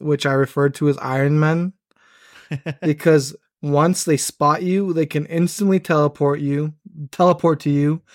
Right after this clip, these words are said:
Speaker 1: and they basically have that, uh, beam blast Iron Man has from his hands.
Speaker 2: Yeah.
Speaker 1: And that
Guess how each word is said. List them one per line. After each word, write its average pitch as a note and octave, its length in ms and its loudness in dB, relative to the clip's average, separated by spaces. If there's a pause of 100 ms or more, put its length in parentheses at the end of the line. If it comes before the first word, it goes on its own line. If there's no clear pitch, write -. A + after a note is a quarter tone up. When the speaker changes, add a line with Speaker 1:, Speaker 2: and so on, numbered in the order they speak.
(320)
Speaker 1:
and D3+ 140 0
they D3 80 2
basically E3 520 0
have D#3 220 -2
that, D3 160 0
uh, C3+ 260 -2
beam D#3+ 360 0
blast C#3 440 -4
Iron D3 280 0
Man C#3 200 -2
has C3+ 300 -4
from C#3 140 -6
his B2 120 -8
hands. C#3+ 560 -6 (240)
Speaker 2:
Yeah. C3 280 -12 (280)
Speaker 1:
And D3+ 400 -2
that E3+ 340 2